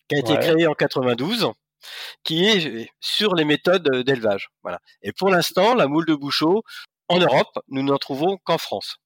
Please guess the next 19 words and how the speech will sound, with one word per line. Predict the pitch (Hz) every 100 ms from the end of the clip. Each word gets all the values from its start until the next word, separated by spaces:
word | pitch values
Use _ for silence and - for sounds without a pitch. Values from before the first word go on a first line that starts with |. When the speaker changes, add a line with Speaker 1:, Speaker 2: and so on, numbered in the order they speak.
| _
Speaker 1:
Parce | - 151 -
que |
il | 190 208 165 151
faut, | - 180 175 165 147
heu, | 139 135 131 - - -
il | - 151
faut | - 175
un | 160
phénomène | 147 175 160 165 170 165
de, | 131
ben, | 131 127 123
de, | 120 123 123 120 117 117 - - 117
de | 131
marée, | 135 151 156 170 254 _ - _ -
et, | 127 127
qui | -
est | 110
très | - 151
important | 135 123 110 170